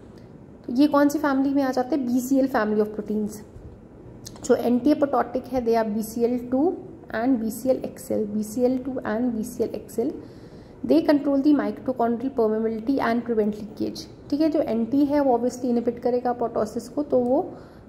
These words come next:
mitochondrial permeability को कंट्रोल करेगा and prevent करेगा लीकेज।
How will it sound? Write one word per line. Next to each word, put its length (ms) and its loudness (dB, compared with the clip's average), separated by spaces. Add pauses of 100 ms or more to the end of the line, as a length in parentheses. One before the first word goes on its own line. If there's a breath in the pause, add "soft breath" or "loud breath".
mitochondrial 720 0
permeability 580 0
को 120 4
कंट्रोल 380 0
करेगा 460 -2
and 160 -4
prevent 260 0
करेगा 240 0
लीकेज। 460 -2